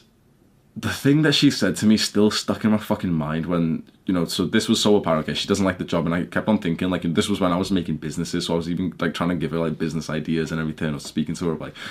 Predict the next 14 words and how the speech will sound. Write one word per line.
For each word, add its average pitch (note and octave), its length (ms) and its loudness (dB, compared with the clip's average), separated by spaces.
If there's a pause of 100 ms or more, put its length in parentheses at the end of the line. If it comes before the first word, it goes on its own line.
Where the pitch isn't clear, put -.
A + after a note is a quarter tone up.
"Why F2+ 100 -2
don't D2 100 -2
you D#2 60 -2
get D2+ 120 -2
a - 20 -2
different D2 220 -12
job? D#2 200 -2
Like, D2+ 120 -10
you're D2+ 80 -2
being D2+ 120 -4
underpaid D2+ 400 -4
here E2+ 140 2
and D#2 100 -2
everything." D2 420 -8